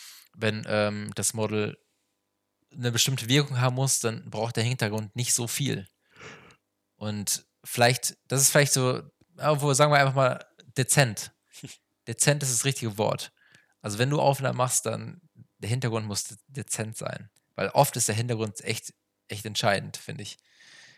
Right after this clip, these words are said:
Speaker 1: <laughs>
Speaker 2: Ja, ich überlege grad, ob das wirklich so ist, aber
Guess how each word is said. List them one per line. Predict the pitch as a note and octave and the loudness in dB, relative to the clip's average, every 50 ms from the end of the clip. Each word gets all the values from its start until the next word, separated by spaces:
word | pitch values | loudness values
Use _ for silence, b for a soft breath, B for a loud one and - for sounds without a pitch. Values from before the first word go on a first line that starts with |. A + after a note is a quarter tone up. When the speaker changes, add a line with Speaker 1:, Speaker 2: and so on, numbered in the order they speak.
| b b b _ _ _ _ _ _ _ _ _ _ _ _ _ _ _ _ _ _ _ _ | b b b _ _ _ _ _ _ _ _ _ _ _ _ _ _ _ _ _ _ _ _
Speaker 1:
<laughs> | - - - - - - - F#3 - - D#3+ - - - - B2 - _ - | 6 6 6 6 4 6 6 6 8 6 2 2 2 2 2 2 2 _ 6
Speaker 2:
Ja, | D3 D3 E3+ | 10 10 10
ich | F3 - | 10 8
überlege | E3+ E3 D#3+ F3 G#3+ A3+ F3 | 6 4 6 6 4 4 2
grad, | D3+ C#3 C#3 C3+ C3+ D3+ | 2 4 4 4 4 2
ob | D3+ - | 0 -2
das | - C#3+ - - | 0 0 0 0
wirklich | D3 - - C3+ | -4 -4 -4 -2
so | - - C#3 | -2 -2 -2
ist, | D3 D#3+ - - - | -4 -4 -4 -2 -2
aber | C#3+ B2+ B2+ C3 B2+ B2+ B2+ B2+ | -2 0 0 0 2 0 0 -2